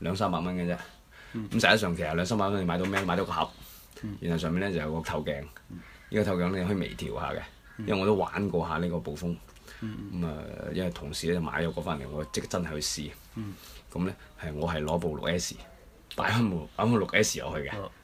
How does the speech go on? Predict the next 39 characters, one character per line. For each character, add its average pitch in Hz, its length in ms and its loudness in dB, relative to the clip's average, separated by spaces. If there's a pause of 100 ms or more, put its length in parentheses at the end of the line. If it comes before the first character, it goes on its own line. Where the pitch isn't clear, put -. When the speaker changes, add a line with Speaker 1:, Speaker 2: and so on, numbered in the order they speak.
(100)
Speaker 1:
諗， 110 340 4
諗 98 180 4
住 107 80 2
個 98 40 2
六 71 120 0
S 95 220 2
比 71 60 -6
較 82 100 0
高 85 140 0
清 82 200 -2
啦 76 220 -6
下。 113 60 -2
Speaker 2:
嗯。 104 140 -4 (320)
Speaker 1:
咁 117 100 4
但 92 120 6
係 73 40 -2
你 85 60 2
睇 85 160 2
落 78 140 0
去 76 80 -2
呢， 80 100 -2 (180)
呃， 71 260 -6
整 92 240 0
個 98 120 4
體 85 60 -2
驗 87 200 2
呢 78 120 -4 (120)
就 78 120 -6
極 - 200 -10
差 73 300 0
嘅。 62 40 -12 (180)
Speaker 2:
嗯。 107 200 -8 (360)
Speaker 1:
因 113 100 2
為 92 80 2
佢， 87 340 0 (340)
你 98 300 2
咁 - 240 0
近 87 460 0
距 - 60 -4